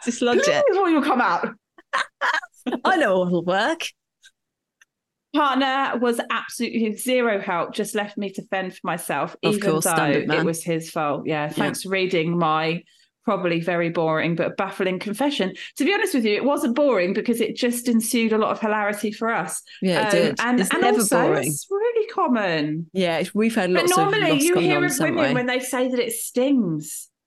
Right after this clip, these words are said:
Speaker 1: Oh, really?
Speaker 2: Yeah, do you not remember that woman? She said that it, immediately after, she it, it felt like a stinging sensation.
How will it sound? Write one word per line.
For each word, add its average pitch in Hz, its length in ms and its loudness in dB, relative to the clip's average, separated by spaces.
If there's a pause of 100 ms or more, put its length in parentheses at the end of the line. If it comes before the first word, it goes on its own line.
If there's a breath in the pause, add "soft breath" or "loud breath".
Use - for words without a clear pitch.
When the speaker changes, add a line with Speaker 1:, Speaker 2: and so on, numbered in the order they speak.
Speaker 1:
Oh, 294 100 -2
really? 370 680 2 (180)
Speaker 2:
Yeah, 294 200 2
do 294 120 -4
you 302 60 2
not 269 140 0
remember 285 320 2
that 262 180 -2
woman? 277 240 0
She 208 160 -6
said 233 240 -2
that - 160 0
it, 240 160 0
immediately 233 680 4
after, 208 460 0
she 196 320 -4 (240)
it, - 240 -2 (180)
it - 200 -2
felt - 400 -2
like 185 260 -2
a 180 60 -2
stinging 196 580 -2
sensation. 165 920 -4